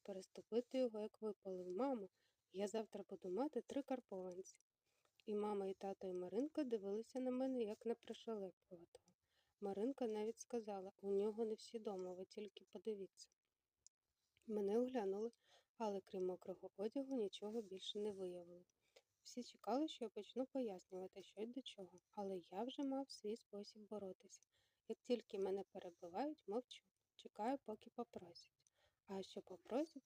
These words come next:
то вже напевно. Заліз на піч, притулився до гарячого комина, сиджу собі.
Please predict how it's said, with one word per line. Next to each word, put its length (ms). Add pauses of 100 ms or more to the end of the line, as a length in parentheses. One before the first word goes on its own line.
то 260
вже 180
напевно. 580 (420)
Заліз 420
на 140
піч, 420
притулився 600
до 120
гарячого 640
комина, 480
сиджу 440
собі. 340